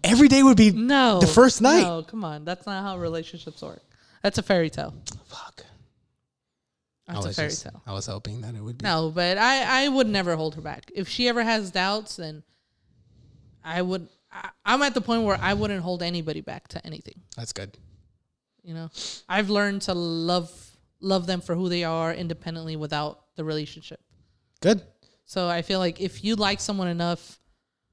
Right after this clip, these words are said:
Speaker 2: knowing their whole baggage and knowing everything about them, then
Speaker 1: Mm-hmm.
Speaker 2: that's fine.
Speaker 1: You've learned a lot about marriage, like,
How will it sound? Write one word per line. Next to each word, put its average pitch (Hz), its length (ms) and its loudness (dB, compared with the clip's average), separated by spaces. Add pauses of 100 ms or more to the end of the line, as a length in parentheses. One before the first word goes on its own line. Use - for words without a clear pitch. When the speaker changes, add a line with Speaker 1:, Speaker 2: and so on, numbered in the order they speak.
(300)
Speaker 2:
knowing 170 460 -2
their 165 140 4
whole 170 240 6
baggage 170 680 0
and 151 140 -6
knowing 165 260 -4
everything 180 540 -4
about 156 300 -8
them, 220 200 -8
then 156 160 -6
Speaker 1:
Mm-hmm. 156 120 -14 (200)
Speaker 2:
that's - 220 -20
fine. 254 200 -14 (360)
Speaker 1:
You've 202 220 0
learned 269 200 -2
a 254 60 -2
lot 247 180 0
about 202 220 -2
marriage, 180 640 -6 (320)
like, 143 340 -12